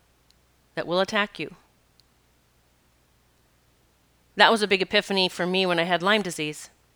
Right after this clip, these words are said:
And I started learning about it, and that it's literally your body attacking itself.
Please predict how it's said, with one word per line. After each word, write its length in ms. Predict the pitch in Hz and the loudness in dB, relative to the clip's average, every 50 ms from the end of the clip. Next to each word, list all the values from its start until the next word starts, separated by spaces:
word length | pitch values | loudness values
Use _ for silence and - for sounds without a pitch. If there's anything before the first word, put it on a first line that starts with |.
| _ _ _ _ _ _ _ _ _ _ _ _ _ _ _ _ - | _ _ _ _ _ _ _ _ _ _ _ _ _ _ _ _ -6
And 80 | 165 170 | -4 -4
I 40 | 165 | -2
started 280 | - - 196 190 175 | 2 4 4 4 4
learning 300 | 175 180 196 208 208 196 | 4 4 4 4 4 2
about 280 | 170 156 156 156 156 156 | 2 2 2 2 2 2
it, 180 | 156 151 - - _ _ - - - - _ - | 2 0 -2 -6 _ _ -20 -20 -20 -20 _ -8
and 120 | 160 165 | -4 0
that 120 | 165 160 156 | 0 0 0
it's 200 | - - - - | -2 -4 -6 -2
literally 440 | 180 185 196 196 202 190 185 175 | 0 0 2 2 2 2 2 2
your 100 | 170 165 | 0 0
body 320 | 156 165 156 160 160 165 160 | 2 4 4 4 4 2 0
attacking 460 | 160 - - 175 156 160 - 175 160 | -2 -2 0 0 0 0 -2 -4 -6
itself. 640 | 151 - - - 147 151 160 196 214 - - - | -6 -6 -6 -2 -2 -2 -2 -2 -4 -10 -16 -20